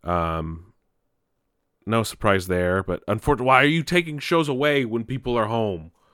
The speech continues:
Ah, ugh. Anyway, uh, season four of Fargo, its premiere has been delayed as production has also been on, put on hold due to coronavirus fears, uh,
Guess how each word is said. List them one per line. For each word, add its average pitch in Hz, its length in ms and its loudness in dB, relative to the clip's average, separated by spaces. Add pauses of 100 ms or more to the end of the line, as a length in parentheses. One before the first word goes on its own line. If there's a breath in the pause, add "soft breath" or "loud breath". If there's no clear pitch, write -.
(640 soft breath)
Ah, 101 960 2
ugh. 120 560 2 (680 loud breath)
Anyway, 87 500 -2 (800 soft breath)
uh, 98 180 0
season 185 360 -2
four 170 460 4
of 135 100 2
Fargo, 143 560 4
its 127 140 -2
premiere 123 400 0
has 117 160 -2
been 117 200 0
delayed 107 460 2
as 92 160 -2
production 101 460 -2
has 92 160 -2
also 92 240 -2
been 92 160 -4
on, 90 140 -6
put 98 160 -4
on 90 140 -4
hold 117 340 4 (580 soft breath)
due 95 120 -4
to 92 60 -4
coronavirus 92 800 -2
fears, 113 600 -2 (560 soft breath)
uh, 90 280 -6